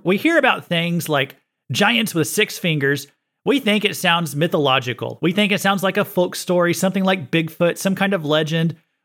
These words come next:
Or, you know, were there ever dragons on the earth? Were there really dinosaurs in the book of Job? Well, you know, science says dinosaurs died out millions of years ago, so there's no way it could be in the book of Job.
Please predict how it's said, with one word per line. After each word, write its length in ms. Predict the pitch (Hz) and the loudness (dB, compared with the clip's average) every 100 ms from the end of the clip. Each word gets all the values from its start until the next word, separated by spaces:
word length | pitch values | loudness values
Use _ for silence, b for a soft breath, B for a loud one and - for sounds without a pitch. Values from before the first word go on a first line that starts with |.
| - | 0
Or, 240 | 196 196 | 2 2
you 140 | 190 | 2
know, 100 | 185 | 2
were 140 | 165 214 | 4 4
there 140 | 240 | 4
ever 220 | - 220 | 2 2
dragons 520 | 208 131 165 180 180 165 | 2 2 2 2 0 -2
on 140 | 170 | -2
the 140 | 170 | 0
earth? 300 | 160 165 165 _ _ _ _ | 0 0 -2 _ _ _ _
Were 100 | 208 | 0
there 160 | 285 302 | 2 2
really 260 | 226 226 196 | 2 2 2
dinosaurs 600 | 160 175 156 180 175 165 | 2 0 0 0 0 2
in 60 | |
the 80 | 160 | 0
book 200 | 151 165 | 0 0
of 80 | 156 | 0
Job? 440 | 151 160 160 160 _ _ _ _ | 0 0 0 -2 _ _ _ _
Well, 140 | - 196 | -2 0
you 100 | 196 | 2
know, 120 | 170 | 2
science 460 | - 175 311 208 - | 2 2 2 0 -2
says 360 | 160 147 135 | 0 0 -2
dinosaurs 480 | - 151 151 165 143 | -2 -2 0 0 0
died 160 | 151 151 | 0 0
out 120 | 151 | 0
millions 320 | 151 151 127 | -2 -2 -2
of 80 | 120 | -2
years 200 | 175 175 | -2 -2
ago, 280 | 127 - - _ - | -4 -8 -12 _ -6
so 120 | - | -2
there's 200 | 151 123 | 0 0
no 180 | 143 131 | 0 0
way 260 | 117 147 - | 2 2 0
it 120 | - | -4
could 100 | 123 | -6
be 100 | 123 | -6
in 80 | 110 | -6
the 80 | |
book 180 | 104 107 | -8 -8
of 60 | 117 | -8
Job. 280 | 120 123 | -8 -10